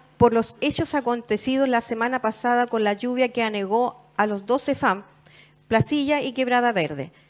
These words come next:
siendo la más crítica en cuanto a la atención de público de Quebrada Verde. Se abre una mesa de trabajo con los representantes de las áreas de salud para asegurar las atenciones de los dos sapus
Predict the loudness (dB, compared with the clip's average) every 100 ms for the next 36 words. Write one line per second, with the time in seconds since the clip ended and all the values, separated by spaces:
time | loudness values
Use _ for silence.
0 | _ -4 -2 2 2 2 0 -2 -4 -4
1 | -2 -2 -4 0 0 2 0 0 -2 -4
2 | -4 -2 -4 -2 -4 -4 -4 -2 -2 -2
3 | -2 0 0 2 0 0 -8 -14 _ -20
4 | -20 -20 -20 -20 _ -2 2 4 2 0
5 | 0 0 0 -2 0 0 0 0 0 0
6 | -2 -2 -6 -6 -6 -4 -4 -2 -2 -2
7 | -2 -4 -2 0 0 -2 -2 -2 -2 0
8 | 0 0 0 0 4 4 2 0 -2 -4
9 | -2 -2 0 2 0 2 0 0 -4 -2
10 | -2 -6